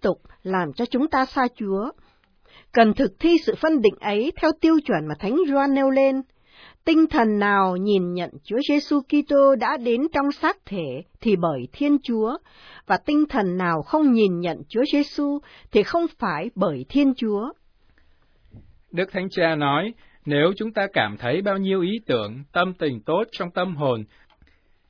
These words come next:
Speaker 2: nhưng nếu những thứ đó không đưa ta đến cùng Chúa là Đấng đã nhập thể làm người, nếu chúng không đưa ta đến gần tha nhân, đến người anh em, thì chúng không phải bởi Thiên Chúa. Vì thế, Thánh Gioan bắt đầu đoạn thư này bằng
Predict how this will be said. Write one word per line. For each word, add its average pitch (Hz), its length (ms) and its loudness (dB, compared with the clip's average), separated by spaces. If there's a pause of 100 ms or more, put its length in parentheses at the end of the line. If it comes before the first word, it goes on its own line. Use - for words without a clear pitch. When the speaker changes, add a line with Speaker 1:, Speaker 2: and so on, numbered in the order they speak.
(160)
Speaker 2:
nhưng 175 260 -2
nếu 160 220 4
những 202 160 -6
thứ 226 160 -6
đó 160 340 0
không 180 200 -4
đưa 170 180 2
ta 170 140 -4
đến 165 240 2
cùng 127 280 0
Chúa 139 320 -4 (260)
là 135 180 0
Đấng 135 260 -2
đã 208 80 -2
nhập 196 280 -2
thể 113 200 -6
làm 117 340 -4
người, 123 220 0 (460)
nếu 139 280 -2
chúng 202 160 -8
không 185 200 -8
đưa 180 200 0
ta 175 140 0
đến 170 180 2
gần 139 300 0
tha 160 220 -4
nhân, 165 300 -2 (240)
đến 170 200 2
người 139 200 0
anh 170 280 -6
em, 180 240 -6 (280)
thì 143 80 -2 (220)
chúng 147 140 -8
không 202 220 -6
phải 107 260 -4
bởi 104 280 -8
Thiên 165 260 -6
Chúa. 147 340 -2 (540)
Vì 131 260 -2
thế, 131 300 -2
Thánh 175 180 -8
Gioan 180 380 -2
bắt 220 180 -2
đầu 135 200 0
đoạn 123 240 -4
thư 175 180 -2
này 139 300 -4
bằng 104 220 -6